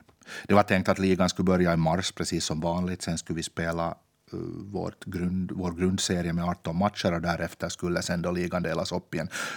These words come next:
övre och en lägre slutserie, precis som det förhoppningsvis kommer att vara nu tvåtusen tjugoett. Nu blev det annorlunda. Eh, ligastarten försköts faktiskt ända in i juni,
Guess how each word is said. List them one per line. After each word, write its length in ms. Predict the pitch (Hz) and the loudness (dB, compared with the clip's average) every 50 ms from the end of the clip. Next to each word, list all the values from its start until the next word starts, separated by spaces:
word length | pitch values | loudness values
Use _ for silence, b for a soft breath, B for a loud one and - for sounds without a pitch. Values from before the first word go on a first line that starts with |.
| B | B
övre 400 | B - 85 82 73 69 82 80 | B 0 2 2 2 0 -2 -2
och 60 | 80 | -2
en 120 | 78 78 80 | -2 -2 0
lägre 340 | 80 76 73 73 73 - - _ - - _ _ _ _ - _ _ _ _ _ - - - - | -2 -2 -4 -4 -8 -8 -10 _ -20 -20 _ _ _ _ -20 _ _ _ _ _ -20 -18 -8 -2
slutserie, 760 | - - 127 127 123 101 - - - 82 85 78 69 - - - | 4 8 8 10 8 8 6 4 0 0 -2 -2 -8 -10 -12 -12
precis 340 | - 90 85 - 85 80 - | -10 -8 -4 -2 -2 0 0
som 140 | - - 80 | 0 0 -2
det 60 | 80 | -2
förhoppningsvis 840 | - - 82 - - 101 - - - 87 80 80 - 82 85 82 | 0 -2 -4 0 0 -2 -2 0 -2 -2 -2 -2 -2 -2 -4 -4
kommer 240 | - - 82 82 82 | -2 -2 -2 0 0
att 140 | 87 - - | 0 0 2
vara 280 | 95 92 90 78 78 78 | 4 4 4 4 2 -2
nu 180 | 76 73 76 | -6 -8 -8
tvåtusen 480 | - - - - - - 80 - - 90 | -10 -8 -10 -10 -10 -10 -12 -10 -10 -10
tjugoett. 480 | - 90 85 85 87 - - _ - - - _ _ _ B B B B B B B | -8 -6 -4 -4 -4 -4 -6 _ -20 -20 -20 _ _ _ B B B B B B B
Nu 100 | B 117 | B 6
blev 180 | 113 131 123 110 | 8 10 8 8
det 80 | 98 98 | 8 6
annorlunda. 580 | 101 107 104 107 107 104 104 107 104 104 104 - _ _ _ _ _ _ B B B B B B B | 4 4 4 4 4 4 4 4 2 2 0 -2 _ _ _ _ _ _ B B B B B B B
Eh, 360 | - - 98 95 92 92 90 - | -6 -4 -2 0 0 0 0 2
ligastarten 960 | 101 95 101 95 87 92 - - - 92 92 90 - - - 95 90 92 90 - _ _ _ _ _ _ _ _ _ | 4 6 6 6 6 4 2 4 4 4 4 4 -2 0 2 2 2 2 0 -2 _ _ _ _ _ _ _ _ _
försköts 580 | - - - 90 - - 87 87 85 - - - | -4 0 0 0 2 2 2 0 0 -2 -4 -6
faktiskt 420 | - - 85 - - - 85 - | -2 -2 -2 -2 -2 -6 -6 -4
ända 260 | - 87 82 80 82 82 | -2 -2 0 0 0 -2
in 140 | 82 80 | -2 -2
i 40 | 80 | -2
juni, 480 | 78 76 85 90 90 90 87 92 95 | -2 0 0 0 0 2 0 0 -2